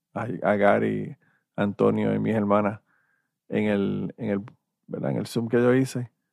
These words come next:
eh, todavía sigue sufriendo todo este montón de cosas en, en este sentido indirectamente, ¿verdad? Porque ella no lo vivió,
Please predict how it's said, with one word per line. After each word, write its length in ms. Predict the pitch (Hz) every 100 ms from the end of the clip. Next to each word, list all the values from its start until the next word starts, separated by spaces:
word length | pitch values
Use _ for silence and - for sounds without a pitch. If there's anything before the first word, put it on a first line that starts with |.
| _ _ _ _ _ _
eh, 560 | 113 110 110 107 104 117 - _
todavía 240 | 127 117 123
sigue 200 | 147 160
sufriendo 440 | 160 151 135 131
todo 160 | 127 123
este 160 | -
montón 300 | 131 127 135
de 100 | 135
cosas 360 | 151 156 135 135 _ _ _ _ -
en, 120 | 110
en 280 | 110 110 107
este 180 | 107 127
sentido 380 | 120 127 143 135
indirectamente, 760 | 113 110 107 120 117 127 123
¿verdad? 300 | 104 107 139 _ _
Porque 260 | 107 - 101
ella 120 | 101
no 100 | 107
lo 80 | 117
vivió, 380 | 117 120 156